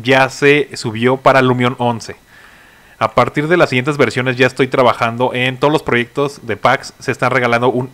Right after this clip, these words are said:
a partir de, va a ser para el formato Lumion once. Para que los puedas abrir en Lumion doce, trece, catorce, quince y así hasta las versiones nuevas, ¿no? Cada cierta cantidad de años me voy a actualizar y ya los siguientes van a subirse en versiones un poco más actualizadas. Pero de momento todos los primeros, más de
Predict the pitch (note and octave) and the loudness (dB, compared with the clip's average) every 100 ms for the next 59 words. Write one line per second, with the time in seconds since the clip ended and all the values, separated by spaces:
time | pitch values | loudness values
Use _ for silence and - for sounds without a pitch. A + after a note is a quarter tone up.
0 | G#2+ G#2+ A2+ - B2 C3 B2+ B2 C3 A#2+ | -6 -2 -2 -2 -2 -2 0 0 0 -2
1 | G#2 A#2 A#2 C3+ B2+ B2+ B2+ B2+ C3 C3 | 0 -2 -2 0 0 0 -4 0 -2 -2
2 | - F2+ - _ _ _ _ _ _ - | -6 -14 -16 _ _ _ _ _ _ 0
3 | D3 C#3+ C3 C#3 B2+ A#2+ A#2+ A#2+ A2+ G#2+ | 0 2 0 2 2 2 2 0 0 -4
4 | A#2 C#3 C#3 D3 C#3 B2 B2 B2 A#2+ A#2+ | 2 2 4 2 0 0 0 0 0 0
5 | A#2+ - B2 D3 A#2 - C3 A#2+ D3+ C3+ | 0 -6 0 2 2 0 -2 0 0 0
6 | A2 F#2 A2+ A#2+ C3+ C3+ F#2 C#3 E3 - | -2 -4 -4 -4 0 2 0 -6 -12 -18
7 | - - - _ B2 C#3 C3+ C3+ B2+ A#2+ | -20 -20 -20 _ 0 0 2 0 0 -2
8 | B2 C3 C#3+ C3+ C#3+ C3+ A2+ C#3 A#2 C3 | 0 2 4 2 0 -2 0 0 0 -2
9 | B2 B2 C#3 D3 A2 F#2+ G2+ F#2+ G#2+ G#2+ | -2 0 0 0 0 0 0 -6 -6 -8
10 | A#2 A#2 A2 - A2+ A#2 A#2+ - G#2+ G#2 | -6 -4 -4 -2 -4 -4 -6 -6 -8 -8
11 | A#2 G#2 B2 C3+ A#2+ B2 A2 A2 - A#2 | -6 -8 -2 0 0 -2 -2 -2 -4 -4
12 | D3 D3 - A#2+ A#2+ B2+ D3+ E3+ - F3 | 0 0 2 0 2 0 0 -2 0 2
13 | F3 - A#2+ C3 E3+ - - _ D#3 - | 2 0 0 0 -2 -6 -16 _ -20 -20
14 | _ _ D#3 A2+ A#2+ C3 B2+ B2+ A2+ | _ _ -18 -8 0 0 2 2 0